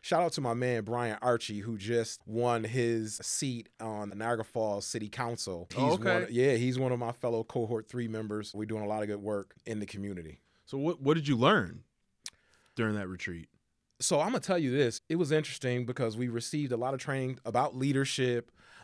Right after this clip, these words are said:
Speaker 1: about kind of emotional intelligence,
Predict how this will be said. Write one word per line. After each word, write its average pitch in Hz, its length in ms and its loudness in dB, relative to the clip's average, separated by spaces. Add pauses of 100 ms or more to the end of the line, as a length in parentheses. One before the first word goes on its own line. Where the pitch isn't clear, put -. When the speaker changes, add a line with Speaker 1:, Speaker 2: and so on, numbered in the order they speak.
Speaker 1:
about 127 720 6 (400)
kind 127 240 -2
of 113 340 -2 (440)
emotional 123 760 2
intelligence, 135 1080 -2